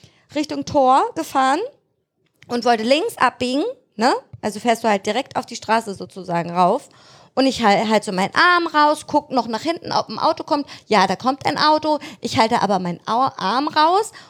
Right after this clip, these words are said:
und wollte so schon reinbiegen. Überholt mich das Auto noch super dicht und fährt dann wieder rechts rein.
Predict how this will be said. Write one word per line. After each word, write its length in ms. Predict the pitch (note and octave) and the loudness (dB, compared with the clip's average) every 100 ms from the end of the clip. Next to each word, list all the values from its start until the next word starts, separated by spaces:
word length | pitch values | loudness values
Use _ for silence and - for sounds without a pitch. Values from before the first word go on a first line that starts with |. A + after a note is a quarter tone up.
| _ | _
und 240 | - B3+ G#3 | -2 -2 0
wollte 320 | C#4+ F#4 F#4+ | 0 2 0
so 140 | E4+ G4 A#4 | 2 2 2
schon 200 | A4 F#4 | 0 -4
reinbiegen. 520 | D#4+ F4 G#4 F4+ F4 G#4+ A4+ - - _ | 0 0 2 2 2 -2 -8 -18 -20 _
Überholt 560 | D4+ D4 D4+ E4 B4+ A4+ | 0 2 2 2 2 0
mich 180 | G#4 - | -6 -4
das 160 | C4 B3+ | -8 -4
Auto 280 | G#3+ B3+ C4 | -4 -4 -2
noch 320 | C4 F4+ - _ _ _ _ | -2 -2 -4 _ _ _ _
super 580 | A#3 G#3 - F#4+ B4+ C5 A#4 | -20 -16 0 2 2 2 0
dicht 500 | D4 F#4 C5+ C#5 - _ - _ | 2 2 2 -2 -12 _ -20 _
und 180 | D4+ D4+ | -4 -2
fährt 260 | F4 F#4+ | 2 2
dann 200 | G4 F#4 | 2 2
wieder 240 | E4+ F4+ E4+ | 2 2 2
rechts 320 | D#4+ - - | 0 -2 -4
rein. 380 | D4+ C#4+ G#3 | 0 0 -4